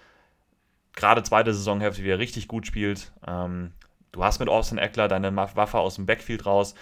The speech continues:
Wir hoffen natürlich, dass Mike Williams und Keenan Allen beide, oder Keenan Allen wird dabei sein, aber dass auch Mike Williams wieder da ist, weil natürlich der der Offense nochmal eine andere Dimension gibt. Ähm, ich finde auch, dass die Chargers insgesamt so ein bisschen,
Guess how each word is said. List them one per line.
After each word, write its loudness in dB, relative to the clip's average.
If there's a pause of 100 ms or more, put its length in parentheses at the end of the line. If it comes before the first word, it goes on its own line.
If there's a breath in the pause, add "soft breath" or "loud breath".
(380 loud breath)
Wir -6
hoffen 2
natürlich, 4
dass 0
Mike 0
Williams 0
und -6
Keenan -2
Allen 2
beide, 2
oder -2
Keenan -4
Allen -6
wird -4
dabei 2
sein, 0
aber -2
dass -4
auch -6
Mike -4
Williams -2
wieder 0
da 6
ist, -2
weil -4
natürlich -2
der 2
der 4
Offense 0
nochmal -4
eine -2
andere -6
Dimension -6
gibt. -6 (680 loud breath)
Ähm, -12
ich -14
finde 0
auch, 4
dass -2
die -10
Chargers 2
insgesamt -4
so -8
ein -8
bisschen, -2